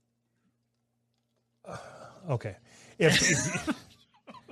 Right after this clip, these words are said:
I can't, I, if you're,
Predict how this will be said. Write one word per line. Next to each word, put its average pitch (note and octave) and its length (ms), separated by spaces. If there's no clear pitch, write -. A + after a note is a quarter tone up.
I D3 80
can't, G3 240
I, C#3+ 140
if B2+ 160
you're, D#3+ 160